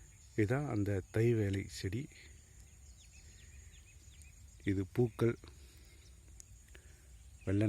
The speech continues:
நிறத்துல பாருங்க, வெள்ளை நிறத்துல இருக்கு. இதனுடைய காய் வந்து நாய்க்கடுக்கு செடி அப்படின்னு சொல்லுவாங்க. அது இன்னொரு வாட்டி நான் வேற ஒரு வீடியோவில் போடுறேன். அதனுடைய காய் மாதிரி இருக்கும். இது வந்து முத்தி வந்தது பார்த்தீங்கன்னா கடுக்கு மாதிரி இருக்கும் உள்ள. இதான் வந்து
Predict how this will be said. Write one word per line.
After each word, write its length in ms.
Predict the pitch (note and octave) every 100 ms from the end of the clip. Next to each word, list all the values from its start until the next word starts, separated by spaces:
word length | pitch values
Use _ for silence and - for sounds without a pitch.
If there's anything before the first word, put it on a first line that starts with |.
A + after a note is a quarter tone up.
| G#2
நிறத்துல 360 | F#2+ - G2+ G2
பாருங்க, 260 | F2+ F#2 A2+ E3+ -
வெள்ளை 220 | G2 F#2 G2
நிறத்துல 340 | F#2+ F#2+ F#2+ F#2
இருக்கு. 220 | F2+ - B2+ C3+
இதனுடைய 340 | G#2 F#2 F#2 F2+ -
காய் 200 | A2 A#2+ G2+
வந்து 180 | G2 A2 D3 - - - - - - - - - - -
நாய்க்கடுக்கு 520 | A2 C3+ C3 A2+ G2+ G2
செடி 220 | - G2 F#2+
அப்படின்னு 280 | F2+ F2+ F2+
சொல்லுவாங்க. 280 | F#2 G2+ A#2
அது 120 | G2+ G2+
இன்னொரு 260 | G#2 G#2
வாட்டி 160 | G#2+ A#2+
நான் 280 | A2 F#2+ F#2+
வேற 140 | G2+ G#2+
ஒரு 100 | G#2 G2+
வீடியோவில் 380 | G2 F#2+ F2+ -
போடுறேன். 320 | F#2 G#2 D#3 - - - - - - - - -
அதனுடைய 320 | G2+ G2+ G2 -
காய் 180 | A#2 A2
மாதிரி 180 | G#2
இருக்கும். 240 | F#2 B2+ C#3+
இது 100 | A#2+ A#2
வந்து 140 | B2+ A#2+
முத்தி 220 | A#2+ E3+ D3
வந்தது 280 | B2 G#2
பார்த்தீங்கன்னா 340 | G2+ G2+ A2 C3+ -
கடுக்கு 280 | A#2 B2+ C3 A2+
மாதிரி 140 | G#2
இருக்கும் 240 | F#2 E2+ F2
உள்ள. 120 | F2+ - - - - - - - - - - - - - - - - - - - - - - - - - - - - - - - - -
இதான் 220 | G2 A2+ G#2
வந்து 180 | G2